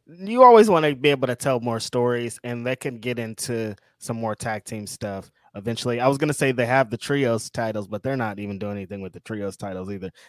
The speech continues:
The divisions of tag teams need a little bit of work, but I do like the character development that this, uh, this tournament is doing. And they said that they're gonna potentially announce a couple of more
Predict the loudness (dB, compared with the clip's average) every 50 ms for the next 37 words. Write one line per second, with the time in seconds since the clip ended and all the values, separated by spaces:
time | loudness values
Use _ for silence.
0 | _ _ 0 2 4 4 6 6 6 6 6 4 4 4 2 0 -2 0 2 2
1 | 4 4 2 0 -2 -2 -2 -2 -2 -2 -4 -6 -10 -16 -20 -20 -12 -4 -2 0
2 | 0 0 0 -2 -2 -2 -2 -2 -2 0 0 0 0 2 2 2 2 2 0 -4
3 | -10 -20 _ _ _ -6 -4 -4 -2 -2 0 0 0 2 2 2 2 2 0 -4
4 | -8 _ -14 -10 -10 -10 -8 -6 -4 -4 -4 -6 -6 -8 -10 -10 -8 -8 -8 -8
5 | -8 -8 -10 -12 -14 -14 -14 _ -12 -12 -12 -12 _ -10 -10 -8 -10 -10 -14 -20
6 | _ _ _ _ _ _ _ -14 -12 -10 -10 -10 -10 -10 -14 -16 -18 _ _ _
7 | _ _ _ _ _ _ _ -8 -8 -8 -8 -10 -14 -14 -8 -6 -4 -4 -4 -4
8 | -6 -6 -8 -10 -12 -12 -12 -10 -8 -6 -6 -6 -6 -6 -2 0 2 2 2 2
9 | 2 2 2 4 4 4 4 4 4 2 0 0 -2 _ _ _ _ -4 -2 -2
10 | -2 -4 -4 -6 -8 -6 -6 -6 -4 -4 -4 -2 -2 -2 -2 -2 -4 -6 -8 -12
11 | -12 -12 -14 -10 -8 -8 -8 -6 -4 -2 -2 -2 -2 -2 -2 -2 0 2 2 2
12 | 2 0 -2 -2 -6